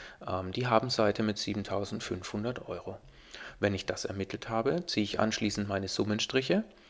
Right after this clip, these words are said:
Da ich diesmal weiß, dass auf der Soll-Seite noch ein Betrag eingetragen werden muss, weil ja die Habenseite wertmäßig größer ist, lasse ich also für meine Summenstriche noch ein Stückchen Platz, damit ein Betrag noch hinpasst. Anschließend trage ich die Kontensumme ein,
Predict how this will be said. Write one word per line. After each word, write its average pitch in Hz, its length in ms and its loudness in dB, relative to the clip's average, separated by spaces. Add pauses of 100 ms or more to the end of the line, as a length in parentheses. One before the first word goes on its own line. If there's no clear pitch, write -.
(280)
Da 107 120 8
ich 110 120 6
diesmal 156 360 6
weiß, 117 220 6
dass - 160 2
auf - 160 8
der 104 120 4
Soll-Seite 139 600 6
noch 127 160 2
ein 110 160 4
Betrag 101 480 2
eingetragen 101 640 0
werden 101 260 0
muss, 160 300 0 (360)
weil 92 200 -2
ja 95 80 -2
die 95 160 -2
Habenseite 95 580 0
wertmäßig 95 600 -4
größer - 380 0
ist, - 280 -6 (460)
lasse 104 200 2
ich 110 140 4
also - 160 4
für 135 120 0
meine 127 220 4
Summenstriche 110 680 2
noch 104 160 0
ein 98 120 2
Stückchen - 380 -6
Platz, - 260 2
damit 98 300 -2
ein 101 100 2
Betrag - 420 -2
noch - 120 -12
hinpasst. - 500 -12 (600)
Anschließend 120 720 0
trage - 300 0
ich - 40 -8
die - 100 -2
Kontensumme 156 600 4
ein, 127 240 2